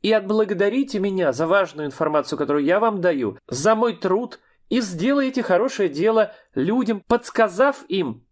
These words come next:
посмотреть очень важную информацию. Пятая причина. Вы запиваете еду водой. А еще хуже, что если чем-то другим, а не просто водой. Дело в том, что таким образом вы разбавляете концентрацию ферментов, и пищеварение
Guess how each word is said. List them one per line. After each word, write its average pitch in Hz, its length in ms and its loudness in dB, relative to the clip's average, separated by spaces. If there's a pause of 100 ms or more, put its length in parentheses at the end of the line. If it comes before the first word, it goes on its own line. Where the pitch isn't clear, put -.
посмотреть 202 760 -2
очень 233 360 0
важную 143 640 0
информацию. 123 800 -4
Пятая 185 380 2
причина. 147 440 -12
Вы 269 200 -2
запиваете 269 840 2
еду 185 380 -6
водой. 156 760 0 (120)
А 240 160 4
еще 285 400 -4
хуже, 156 320 -10
что 196 180 -2
если 214 280 -4
чем-то 233 460 -4
другим, 196 540 -6 (240)
а 175 80 -2
не 185 120 -6
просто 139 360 -4
водой. 110 320 -6 (140)
Дело 262 260 2
в 262 60 -2
том, 262 160 0
что 240 160 -2
таким 233 280 -4
образом 214 400 2
вы 196 140 2
разбавляете 208 800 0
концентрацию 196 800 -4
ферментов, 208 720 -4 (240)
и 262 100 0
пищеварение 233 840 0